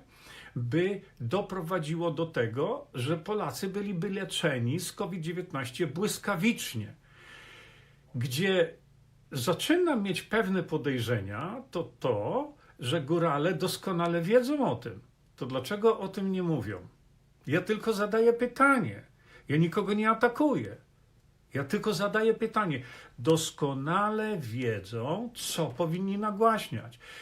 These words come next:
bo klucz w tym wszystkim leży w nagłośnieniu, a górale teraz mają dostęp do mediów, y, głównego nurtu i to ich obowiązkiem powinno być, żeby takie rozwiązanie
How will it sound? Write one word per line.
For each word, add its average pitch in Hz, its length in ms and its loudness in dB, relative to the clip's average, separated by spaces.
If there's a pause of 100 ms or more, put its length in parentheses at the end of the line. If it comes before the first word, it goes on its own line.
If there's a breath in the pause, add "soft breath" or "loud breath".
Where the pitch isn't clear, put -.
(140 loud breath)
bo 120 340 2 (340 loud breath)
klucz 262 500 -2
w - 80 -16
tym 156 180 -4
wszystkim 123 720 -6 (240 loud breath)
leży 165 360 4
w 151 140 0
nagłośnieniu, 190 1040 0 (260 loud breath)
a 165 140 4
górale 190 800 4
teraz 143 400 -2
mają 156 360 2
dostęp 147 460 -2
do 143 160 4
mediów, 156 640 2 (280 loud breath)
y, 131 60 0
głównego 151 520 0
nurtu 139 560 -2 (280 loud breath)
i 156 140 0
to 156 280 6
ich 165 280 -4
obowiązkiem 165 800 0
powinno 131 500 -2
być, 101 420 -6 (300 loud breath)
żeby 131 460 2
takie 190 420 -2
rozwiązanie 127 1120 -4